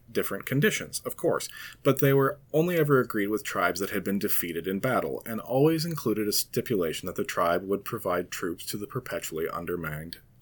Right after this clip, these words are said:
undermanned legions. Put a pin in that for later.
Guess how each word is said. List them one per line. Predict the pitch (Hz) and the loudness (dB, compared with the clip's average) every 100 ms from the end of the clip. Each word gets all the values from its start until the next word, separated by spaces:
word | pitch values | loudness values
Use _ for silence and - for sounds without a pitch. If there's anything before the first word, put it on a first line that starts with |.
| _ _ | _ _
undermanned | 104 95 95 85 78 82 | -6 -2 0 -2 -6 -2
legions. | 113 117 73 - - - - - - - - - - - _ _ _ - | 0 0 -2 -6 -8 -10 -20 -18 -14 -14 -14 -16 -20 -20 _ _ _ -4
Put | 170 160 | 2 2
a | |
pin | - 139 107 | 4 2 2
in | 95 | 0
that | 85 | -4
for | - 92 | -6 -6
later. | 85 62 55 | -6 -6 -10